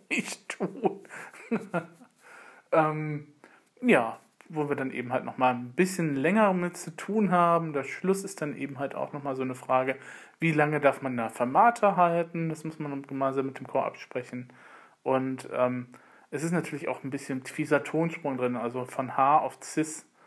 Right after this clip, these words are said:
vom oberen H aufs untere Cis, ne? Das ist ja nicht das, was man sonst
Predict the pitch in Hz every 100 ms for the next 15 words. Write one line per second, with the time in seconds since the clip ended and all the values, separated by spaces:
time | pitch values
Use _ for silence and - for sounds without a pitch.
0 | _ _ _ _ _ 131 131 143 139 135
1 | 139 139 - - 147 147 131 131 - 147
2 | 147 - 131 143 131 - - - 117 120
3 | 123 - - 123 - - 123 - 123 120
4 | 123 127 -